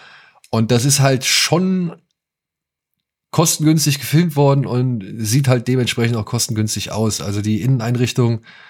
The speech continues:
ist teilweise erschreckend billig. Und abgesehen von ein paar Modellen oder so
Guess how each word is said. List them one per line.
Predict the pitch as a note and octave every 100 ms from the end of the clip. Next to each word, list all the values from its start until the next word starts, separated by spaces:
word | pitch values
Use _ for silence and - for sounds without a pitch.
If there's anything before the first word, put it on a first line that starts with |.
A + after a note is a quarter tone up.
| - - _ -
ist | G#2 -
teilweise | A#2 A#2+ A#2 A2 A#2 A2+ A2 A2
erschreckend | - A#2+ - C#3+ C#3+ B2+ -
billig. | A#2+ C3 C#3 - _ _ _ _ _ _ _
Und | A2 A2+ A#2 A#2+ -
abgesehen | B2 C3+ A#2+ C3
von | - B2
ein |
paar | A#2 A#2+
Modellen | A#2+ A2 A#2+ D3 D3 C#3+
oder | C3 B2+
so | A2+ B2+ C3+ C3+ A#2